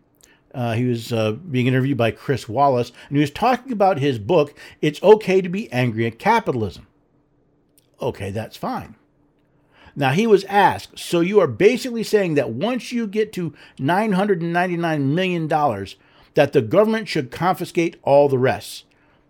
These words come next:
Yeah, I think people can make it on nine hundred and ninety-nine million,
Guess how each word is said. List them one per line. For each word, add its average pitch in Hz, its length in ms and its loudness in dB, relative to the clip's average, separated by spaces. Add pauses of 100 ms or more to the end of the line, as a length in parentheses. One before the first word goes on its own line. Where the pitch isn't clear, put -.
(140)
Yeah, 220 420 2 (280)
I 226 220 4
think 226 240 -2
people 214 240 -2
can 190 160 -2
make 175 180 -2
it 180 80 -2
on 170 160 0
nine 139 260 0
hundred 135 300 -4
and 123 100 -2
ninety-nine 98 800 -6
million, 151 460 -2